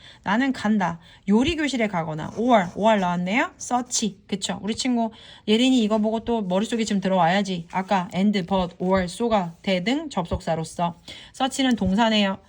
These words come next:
고도 동사네요. 그럼 문장과 문장을 이었다. 누가? 오알이 이었다.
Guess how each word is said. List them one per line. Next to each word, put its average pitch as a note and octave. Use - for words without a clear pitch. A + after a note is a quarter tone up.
고도 A3
동사네요. G#3+
그럼 G3
문장과 G#3+
문장을 G3+
이었다. G#3+
누가? A3
오알이 G#3
이었다. G#3+